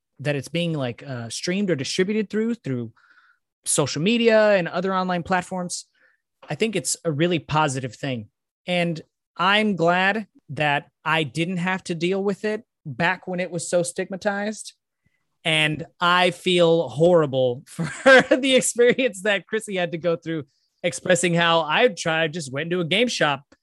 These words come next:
full of dudes. And I was like, "I wanna play Dungeons and Dragons." And they tried to gatekeep me super hard.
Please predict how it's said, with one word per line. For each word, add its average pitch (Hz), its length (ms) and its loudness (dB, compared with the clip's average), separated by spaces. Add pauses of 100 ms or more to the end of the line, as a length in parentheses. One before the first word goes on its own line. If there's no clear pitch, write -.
(200)
full 160 260 -2
of 165 100 -4
dudes. 214 420 4
And 139 100 -6
I 143 100 -2
was 147 140 -6
like, 143 180 -4
"I 160 120 -2
wanna 196 200 0
play 170 220 2
Dungeons 208 260 -4
and 220 80 -10
Dragons." 190 440 -2
And 151 160 -6
they 180 60 -6
tried 190 280 -2
to 165 60 -4
gatekeep 190 480 -4
me 220 100 -4
super 202 380 0
hard. 143 340 0